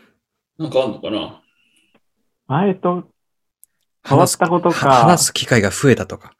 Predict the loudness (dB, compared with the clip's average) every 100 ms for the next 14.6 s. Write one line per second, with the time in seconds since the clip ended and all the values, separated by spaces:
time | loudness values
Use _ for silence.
0 | _ _ -20 _ _ _ _ _ _ _
1 | _ _ _ 2 2 4 0 2 0 0
2 | -2 -10 _ _ _ _ _ _ -4 -2
3 | 0 -2 -2 -4 -8 -12 _ -2 0 4
4 | 4 2 -2 -2 0 4 4 4 0 -4
5 | -6 -8 -8 -12 -18 -20 _ _ _ _
6 | _ _ _ -10 -4 -2 0 0 -2 -4
7 | -4 -6 -6 -14 -4 -2 -2 -6 _ -8
8 | -8 -6 -6 -6 -6 -14 -14 -14 -14 -16
9 | -16 -16 -16 -18 -20 -20 -20 -20 _ _
10 | _ _ _ _ _ -14 -10 -8 -4 -4
11 | 0 2 2 2 0 0 0 0 0 -4
12 | -4 0 0 0 -4 -8 -6 -8 -10 -16
13 | _ -10 -2 2 4 2 2 2 2 2
14 | 0 -2 -4 -6 -8 -12